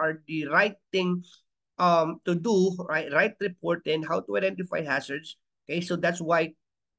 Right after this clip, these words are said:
that is what we're studying, right? This time is the right time for you to make mistakes, right? So Bro Edwards, uh, Edward, uh, hopefully hindi ka na-offend.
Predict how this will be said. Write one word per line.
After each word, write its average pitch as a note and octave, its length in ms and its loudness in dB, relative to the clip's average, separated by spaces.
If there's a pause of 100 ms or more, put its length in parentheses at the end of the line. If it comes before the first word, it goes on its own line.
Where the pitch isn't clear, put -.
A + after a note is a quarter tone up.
(300)
that G#3+ 200 0
is - 120 -10
what D#3 200 -4
we're C#3+ 200 -4
studying, C#3 440 -6 (300)
right? D3+ 300 -2 (560)
This C#4 320 2 (1040)
time A3 500 4
is F#3 220 -4
the F3 240 2
right A3 300 2
time G3 220 4
for F#3 220 -2
you F3+ 220 0
to F3 80 -6
make D#3+ 240 -4
mistakes, - 640 -8
right? F3 240 -2
So E3+ 100 -4
Bro D3+ 220 0
Edwards, F#3 560 2 (320)
uh, E3+ 160 4
Edward, F#3+ 420 2
uh, F3 240 0
hopefully G3 480 0
hindi F3+ 300 0
ka E3+ 80 -2
na-offend. F3 480 0